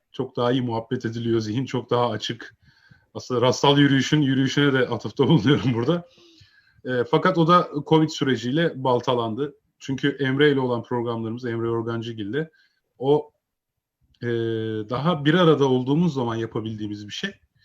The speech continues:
Şey tadı kaçtı. Uzaktan yapınca onun tadı kaçtı.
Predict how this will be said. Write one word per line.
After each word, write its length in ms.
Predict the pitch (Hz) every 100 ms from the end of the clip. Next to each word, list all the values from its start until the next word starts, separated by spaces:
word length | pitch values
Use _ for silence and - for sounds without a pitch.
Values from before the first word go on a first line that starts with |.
| _ _ _ _
Şey 260 | - 151 165
tadı 240 | 147 143
kaçtı. 460 | - 143 - 127 - _ _ _ _ _ _ -
Uzaktan 420 | 131 151 - 160
yapınca 320 | 135 139 165
onun 160 | 175 160
tadı 240 | 151 143
kaçtı. 460 | 131 107 - 202